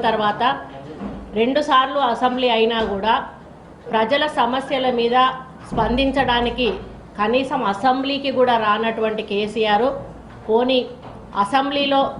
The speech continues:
జరిగినటువంటి విషయాల మీద కూడా స్పందించినటువంటి కే-, కేసీఆర్, ఈరోజు మళ్ళీ ఎంపీ ఎలక్షన్స్ వచ్చాయి,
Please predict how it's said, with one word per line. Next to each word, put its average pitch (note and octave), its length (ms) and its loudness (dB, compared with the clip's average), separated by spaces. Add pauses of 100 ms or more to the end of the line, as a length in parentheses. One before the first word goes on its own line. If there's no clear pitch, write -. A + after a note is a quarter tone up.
(500)
జరిగినటువంటి B3+ 760 0
విషయాల C4+ 440 2
మీద C4 220 0 (100)
కూడా A3+ 140 0
స్పందించినటువంటి G#3 920 -4
కే-, G3 320 -6
కేసీఆర్, G#3+ 540 0 (840)
ఈరోజు C4 440 2
మళ్ళీ C4 380 0 (420)
ఎంపీ A#3 300 0
ఎలక్షన్స్ B3+ 600 0
వచ్చాయి, A3+ 480 2